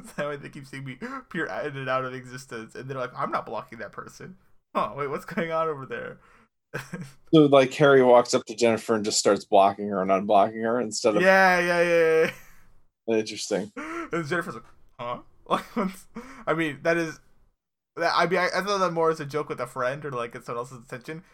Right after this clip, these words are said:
Speaker 1: But doing that to, I don't know if that just, I feel like that's, I don't know that's how creepy <laughs> that is to do that to a stranger. You're kinda like
Speaker 2: Yeah, that, that would be interesting.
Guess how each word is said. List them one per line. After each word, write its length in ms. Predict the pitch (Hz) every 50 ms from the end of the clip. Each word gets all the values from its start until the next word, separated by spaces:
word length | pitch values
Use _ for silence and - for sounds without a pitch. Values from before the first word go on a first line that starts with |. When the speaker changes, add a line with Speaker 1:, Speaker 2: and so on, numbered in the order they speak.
| _ _ -
Speaker 1:
But 60 | 165
doing 160 | 214 226 226
that 160 | 220 202 190
to, 120 | - - -
I 80 | 165
don't 120 | 185 202 196
know 140 | 190 180
if 100 | 170 160
that 140 | - 165 156
just, 120 | 151 - - - -
I 80 | 127 127
feel 180 | 131 175 180
like 100 | 175 143
that's, 60 | 135 _ _ _ 180 - _ -
I 80 | 180 202
don't 80 | 226
know 60 | 214 196
that's 200 | 151 135 135 -
how 140 | - 170 160
creepy 440 | 139 - - - 165 160 143 - 139
<laughs> 60 | 131
that 160 | - - -
is 100 | - 143
to 80 | - -
do 80 | 143 147
that 220 | 143 139 135 135
to 80 | 151 151
a 60 | 151
stranger. 480 | - - - - 147 135 139 135 135 143
You're 180 | 120 120 139
kinda 140 | 165 131 127
like 160 | 123 123 127 135 _ _ _ _ _ _ _ _ _ _ _ _ _ _ _ _ _ _ _ _ _ _ _ _ _
Speaker 2:
Yeah, 380 | - 98 - 113 110 113 113 110
that, 340 | 107 135 147 175 - - -
that 140 | 156 190 320
would 100 | 311 240
be 100 | 175 175
interesting. 460 | 160 - - - - 92 87 95